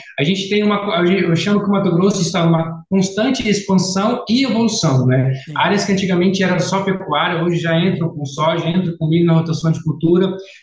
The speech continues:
Speaker 1: tendo esse potencial pra aumentar ainda mais a produção, elevar ainda mais a produção de soja, milho, até mesmo algodão, mas mantendo a cadeia produtiva toda, né?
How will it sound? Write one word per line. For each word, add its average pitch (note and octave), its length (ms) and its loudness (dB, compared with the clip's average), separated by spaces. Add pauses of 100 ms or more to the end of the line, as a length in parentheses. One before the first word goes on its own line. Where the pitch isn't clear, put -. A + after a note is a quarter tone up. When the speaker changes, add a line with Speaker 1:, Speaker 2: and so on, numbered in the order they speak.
(120)
Speaker 1:
tendo G#3+ 160 2
esse - 180 -2
potencial F#3+ 540 0
pra G3 100 -2
aumentar F#3+ 360 0
ainda G#3+ 200 -4
mais F#3 260 -2
a F3+ 40 -2
produção, D#3+ 760 -6
elevar E3+ 440 0
ainda G3 140 -2
mais E3+ 380 -2 (420)
a C#3 100 -4
produção D#3 520 0
de C#3 80 -6
soja, C#3+ 480 -2
milho, D#3 340 0
até D#3 160 -6
mesmo C#3+ 300 -4
algodão, C#3+ 600 -2 (600)
mas E3 220 0
mantendo G3+ 400 0
a G3 80 -2
cadeia F3+ 320 -2
produtiva F3+ 580 -2
toda, B2+ 300 0
né? C3 220 2